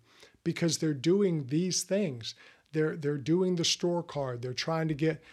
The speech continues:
more and more, or they're loaded with distractions, or they just never think about what's important to their life.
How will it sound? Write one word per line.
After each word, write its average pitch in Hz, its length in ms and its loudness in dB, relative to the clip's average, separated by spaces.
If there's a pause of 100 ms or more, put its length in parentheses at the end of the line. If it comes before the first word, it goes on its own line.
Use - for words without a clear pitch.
(140)
more 160 360 6
and 160 100 4
more, 151 380 6
or 143 220 0
they're 135 200 0
loaded 160 420 4
with 151 160 -2
distractions, 143 920 -2 (320)
or 202 180 8
they 190 140 6
just 180 280 2
never 180 320 2
think 208 300 -4
about 143 280 -2
what's 151 240 0
important 185 520 -4
to 135 140 -4
their 123 160 -6
life. 117 400 -12